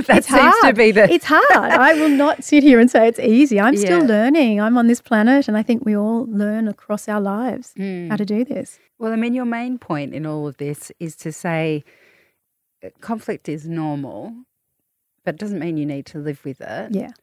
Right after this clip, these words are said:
Speaker 1: And there is a way through to it. So you don't necessarily have conflict and then,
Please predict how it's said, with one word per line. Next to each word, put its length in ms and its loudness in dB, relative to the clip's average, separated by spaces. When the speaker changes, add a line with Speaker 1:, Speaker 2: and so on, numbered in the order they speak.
Speaker 1:
And 180 -6
there 220 -6
is 120 -8
a 100 -8
way 640 -8
through 300 -6
to 200 -14
it. 200 -16
So 80 -10
you 160 -6
don't 320 -6
necessarily 760 -8
have 200 -14
conflict 540 -12
and 140 -6
then, 320 -10